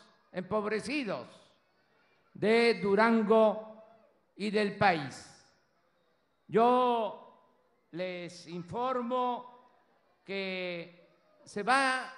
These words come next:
a invertir mucho en desarrollo,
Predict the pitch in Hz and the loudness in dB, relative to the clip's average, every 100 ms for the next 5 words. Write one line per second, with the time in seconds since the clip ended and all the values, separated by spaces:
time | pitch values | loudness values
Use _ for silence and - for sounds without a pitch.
0 | - - _ _ - 202 226 214 226 202 | -20 -20 _ _ -8 -4 -2 0 0 -2
1 | - 277 247 269 247 156 120 - - _ | -4 -4 0 0 2 0 -2 -10 -20 _
2 | _ _ _ _ _ _ _ - 202 202 | _ _ _ _ _ _ _ -10 -6 -6
3 | 190 214 202 226 156 123 | -4 -4 -2 -2 -4 -12